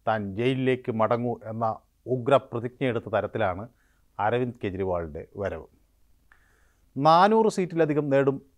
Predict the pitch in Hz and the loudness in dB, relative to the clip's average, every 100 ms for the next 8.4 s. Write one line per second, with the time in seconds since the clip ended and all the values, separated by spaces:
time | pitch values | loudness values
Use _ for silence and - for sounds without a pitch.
0 | - 127 127 131 120 - 113 - 131 131 | -6 -4 0 -2 -2 -8 -8 2 2 2
1 | 131 113 113 113 147 _ - 104 120 131 | -2 -4 2 2 2 _ -10 -4 -2 0
2 | 135 123 123 120 107 - _ _ _ _ | -2 -2 -2 -2 -4 -6 _ _ _ _
3 | _ _ _ _ 110 123 123 113 - _ | _ _ _ _ -4 0 2 2 2 _
4 | _ _ - 123 143 165 - 139 127 123 | _ _ -4 -2 0 -2 0 0 2 2
5 | 120 107 107 - _ _ _ - 110 123 | 2 2 -4 -8 _ _ _ -2 -2 0
6 | 123 113 98 95 90 - _ _ _ 107 | -2 -4 -4 -4 -6 -14 _ _ _ -2
7 | 117 - 143 101 87 85 80 107 117 101 | -2 -2 -4 -2 -6 -8 -10 -12 -14 -14
8 | 80 78 - - | -14 -16 -20 -20